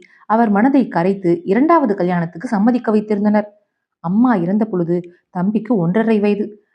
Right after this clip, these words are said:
அப்போது அவன் சென்னையில் அம்மாவை பெற்ற ஆயா வீட்டில் இருந்தான். அம்மாவின் ஈமச் சடங்குகள் முடிந்த பிறகு, "கொஞ்ச காலம் இந்த குழந்தை எங்க கூடவே இருக்கட்டும், எங்க பொண்ணு ஞாபகம் வரும்போதெல்லாம் இவன் முகம்தான் ஆறுதலா இருக்கு" என்று அப்பாவிடம் அனுமதி வாங்கி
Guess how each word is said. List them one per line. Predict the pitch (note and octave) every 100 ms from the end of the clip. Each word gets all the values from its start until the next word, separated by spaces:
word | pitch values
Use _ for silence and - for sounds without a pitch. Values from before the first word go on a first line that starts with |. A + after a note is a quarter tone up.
| _
அப்போது | F3+ - A3 F#3+
அவன் | F3 E3+
சென்னையில் | E3+ F#3 A#3+ A#3 G3+
அம்மாவை | - E3 A#3+ D4+ C#4
பெற்ற | G#3 -
ஆயா | E3 E3+ C4
வீட்டில் | G#3+ F3+ F#3+
இருந்தான். | G#3+ G#3 G3+ G3+ - _ _ _ _
அம்மாவின் | - F3 A3 B3 G#3
ஈமச் | D#3+ G3 C4+ C#4+
சடங்குகள் | G#3 F3+ A3 G#3+
முடிந்த | E3 F3 G#3+
பிறகு, | G#3 E3+ D#3+ E3+ E3+ _ _ _
"கொஞ்ச | F3 E3 F#3
காலம் | G3 A#3
இந்த | B3 F3+
குழந்தை | E3+ F#3+ G#3
எங்க | E3+ F3+
கூடவே | G#3 G3+ A3+
இருக்கட்டும், | A#3 A3 A3 G3 - _ _ _
எங்க | - E3+
பொண்ணு | E3 F3 G3 A3
ஞாபகம் | F#3+ F#3+ G#3+ G#3+
வரும்போதெல்லாம் | G3 F#3+ F#3+ F#3 F3+ F#3 F3 - _
இவன் | E3 F3+
முகம்தான் | F3+ G#3 A3 B3+
ஆறுதலா | E3 E3+ G3 G#3+
இருக்கு" | A#3 G#3+ - - - _ _ _
என்று | C4+ C#4 C4+
அப்பாவிடம் | F3 - D4 B3+ G#3 F#3
அனுமதி | E3+ G#3+ A#3
வாங்கி | G3 E3+ E3 E3+ -